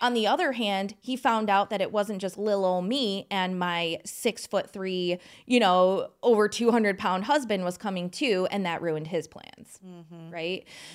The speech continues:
Speaker 1: So, um, you know, make sure that if you do have someone coming with you, you let the client know. But I, I,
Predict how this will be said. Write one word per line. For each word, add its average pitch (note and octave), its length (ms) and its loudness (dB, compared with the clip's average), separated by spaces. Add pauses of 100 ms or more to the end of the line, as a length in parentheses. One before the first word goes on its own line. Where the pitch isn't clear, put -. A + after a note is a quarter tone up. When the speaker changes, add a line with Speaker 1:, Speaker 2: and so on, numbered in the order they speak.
(140)
Speaker 1:
So, A3 680 6
um, F#3 600 2 (520)
you C4 120 4
know, G#3+ 240 2
make D4 240 0
sure E4 220 0
that C4 120 2
if A3+ 140 -2
you A3 180 -4 (180)
do A3+ 200 0
have C#4 220 0
someone A3 300 -4
coming G#3+ 340 -4
with F#3 240 -2
you, A3+ 300 -2
you C#4 180 -2
let A3 240 -2
the A#3 80 -6
client F#3+ 400 -8
know. E3 340 -2 (240)
But G3+ 300 6
I, A3 340 0
I, G#3 320 0